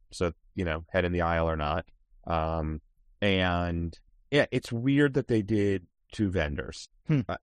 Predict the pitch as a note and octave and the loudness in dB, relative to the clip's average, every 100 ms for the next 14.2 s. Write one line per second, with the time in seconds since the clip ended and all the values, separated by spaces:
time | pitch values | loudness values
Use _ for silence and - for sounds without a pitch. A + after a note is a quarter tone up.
0 | _ G#2 F#2+ G#2 A#2+ - C#3 - A2+ - | _ -2 0 4 4 4 -4 -2 -2 2
1 | G#2 G2 F2+ F#2 - - G#2 D#2+ D#2+ F#2 | 4 4 0 -6 -10 -6 -4 -4 0 0
2 | F2 F2+ - - F#2 F2 E2+ E2+ E2+ E2+ | 2 -2 -6 -4 -2 0 -2 0 0 0
3 | E2 E2 D#2+ D#2+ D2+ - - - E2+ E2+ | 0 2 2 0 -2 -8 -8 -2 0 0
4 | E2 D#2 - E2 F2 D#2+ F2 D#2 - E2+ | 0 -2 -4 -4 -2 0 -2 -4 -6 -8
5 | - E2+ F2 - D#2+ D#2 D#2+ D2+ D#2 E2 | 2 2 2 0 -2 0 -4 -2 0 0
6 | D#2 D#2 D2+ D#2 D#2 D#2+ - E2 D#2 D#2 | 0 0 -2 -4 -4 -8 -4 -2 0 2
7 | D#2 D#2 D#2 D#2 - - - F2 D#2+ D2+ | 0 2 0 -2 -6 -8 -6 -2 0 2
8 | A2 F2 - - _ _ G2+ F2+ F2+ - | 2 2 -4 -14 _ _ 6 6 4 -2
9 | D3 B2 B2+ A#2 _ _ _ - G2 F2+ | -2 0 -2 -4 _ _ _ -6 -2 0
10 | E2+ E2+ E2 - _ _ - G2+ G2+ A#2 | 0 0 -4 -10 _ _ 0 0 4 4
11 | G#2 G#2+ - A2 A2+ - - E3 G#3 G3 | 4 2 -2 -2 0 0 4 4 4 -2
12 | - D3 C3 A#2+ A2+ - _ _ _ - | 0 2 2 2 2 0 _ _ _ 0
13 | G#2 A2+ F#2+ G2+ G2 F#2+ - G2 F#2+ F#2 | 2 4 4 4 4 0 0 2 4 2
14 | F2 | 0